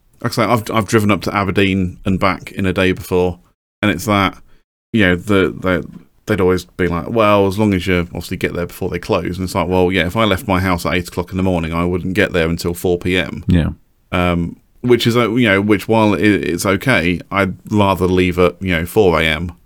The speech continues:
Speaker 1: um, get there, f-, you know, before midday,
Speaker 2: Mm.
Speaker 1: do what I have to do, come home and still be home at a fairly reasonable time.
Speaker 2: Yeah.
Speaker 1: Even though they would offer to, like, pay for, you know, hotels and stuff, I'd be
Speaker 2: Mm.
Speaker 1: like, "No, that's all right, I'll just drive home. Not a problem." Um, but it's nice 'cause it, it's that I know that for that,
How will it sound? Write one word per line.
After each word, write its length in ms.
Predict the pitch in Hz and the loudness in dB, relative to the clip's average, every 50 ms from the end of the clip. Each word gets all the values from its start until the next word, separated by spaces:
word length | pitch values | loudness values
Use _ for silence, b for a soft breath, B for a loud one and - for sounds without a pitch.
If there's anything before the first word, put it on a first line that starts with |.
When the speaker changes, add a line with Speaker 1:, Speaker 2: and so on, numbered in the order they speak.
| _ _ _ _ _ | _ _ _ _ _
Speaker 1:
um, 380 | 92 90 87 85 85 85 82 87 | -4 -2 0 0 -2 -2 -4 -4
get 260 | - - 107 - - | -2 0 0 2 4
there, 220 | 92 90 90 - - _ - | 4 4 4 2 0 _ -18
f-, 220 | 117 - - - - - | -18 -18 -18 -14 -8 -4
you 100 | 98 92 | -2 -2
know, 60 | 87 | -2
before 320 | 85 - 95 - 101 92 85 | -2 -4 -6 -4 -2 -2 0
midday, 480 | 90 90 87 - 92 87 78 82 87 85 | 0 0 0 2 2 0 2 2 2 2
Speaker 2:
Mm. 260 | 87 90 87 87 82 - _ | 2 4 2 2 -2 -4 _
Speaker 1:
do 140 | - 98 95 98 | -2 0 2 2
what 80 | 90 | 2
I 60 | 82 92 | 0 -2
have 160 | 90 85 - | -4 -6 -6
to 80 | - 92 | -6 -2
do, 360 | 90 90 85 82 82 78 - - | 0 0 0 0 -2 -8 -10 -6
come 200 | - - 92 87 | -4 -2 -2 0
home 260 | 87 92 92 87 85 | 0 0 0 0 0
and 100 | 85 85 | -2 -4
still 180 | - - 90 87 | -2 0 0 0
be 80 | 87 82 | 0 -2
home 220 | 87 85 85 85 | -4 -4 -4 -4
at 120 | - - 87 | -4 -6 -8
a 60 | 80 | -12
fairly 480 | 69 - - - - 92 87 82 85 | -12 -14 -8 -2 0 0 2 2 0
reasonable 420 | 85 85 85 85 80 87 85 90 85 | 0 0 -2 -2 -4 -6 -6 -6 -6
time. 280 | - - 95 82 - - | -4 -4 -6 -4 -2 0
Speaker 2:
Yeah. 220 | - - 82 80 78 - _ _ _ _ _ | 0 2 2 0 -2 -4 _ _ _ _ _
Speaker 1:
Even 200 | - 151 147 151 | 0 0 2 2
though 100 | 151 143 | 2 4
they 80 | 127 123 | 4 6
would 160 | 120 117 110 110 | 6 6 6 6
offer 240 | 104 - - 90 | 4 2 0 -2
to, 180 | 87 - 101 92 | 0 0 0 0
like, 260 | 90 87 87 85 - - | 2 2 0 -2 -2 -2
pay 180 | 101 87 87 | -2 -2 -2
for, 320 | 87 - 87 82 80 80 80 - _ _ _ | 0 0 0 -2 -2 -2 -6 -10 _ _ _
you 100 | - 90 | -8 -6
know, 80 | 82 78 | -6 -6
hotels 460 | 80 87 87 87 - 95 95 90 85 - | -4 -4 -4 -2 0 2 2 2 2 0
and 100 | 78 78 | -6 -10
stuff, 180 | - - 80 - | -10 -4 0 2
I'd 60 | 90 | 2
be 60 | 87 | 4
Speaker 2:
Mm. 40 | 80 | 2
Speaker 1:
like, 60 | 78 90 | 2 0
"No, 120 | 101 101 | -2 -2
that's 140 | 110 117 113 | -4 -4 -4
all 60 | 90 85 | -4 -4
right, 60 | 85 | -4
I'll 60 | 95 | -6
just 140 | - - - | -8 -6 -4
drive 180 | 87 87 80 | -4 -4 -2
home. 220 | - 85 80 76 71 - _ _ _ _ _ _ _ _ _ - | -4 -6 -8 -8 -10 -16 _ _ _ _ _ _ _ _ _ -6
Not 100 | 85 82 | -6 -4
a 40 | 85 | -2
problem." 360 | - 98 85 85 - - - - _ _ _ _ _ _ _ _ - | -2 -2 -2 -4 -6 -12 -14 -16 _ _ _ _ _ _ _ _ -2
Um, 420 | 98 92 92 90 90 87 90 - - | 0 2 2 2 0 0 -4 -2 0
but 80 | 120 127 | 2 2
it's 120 | 123 - | 2 2
nice 240 | 123 139 127 110 101 | 2 0 0 0 -2
'cause 120 | - - 107 | -2 0 2
it, 140 | 107 - 104 | 2 4 2
it's 180 | 110 104 - | 2 0 0
that 240 | - 110 107 - - | 0 0 0 0 0
I 140 | 113 117 117 | 0 2 2
know 200 | 110 110 107 107 | 4 4 4 4
that 460 | 98 101 90 - - 64 64 69 107 | 4 2 2 0 -4 -10 -16 -14 -10
for 140 | - - 110 | -4 -2 0
that, 260 | 98 107 110 98 - | 0 2 0 -2 -4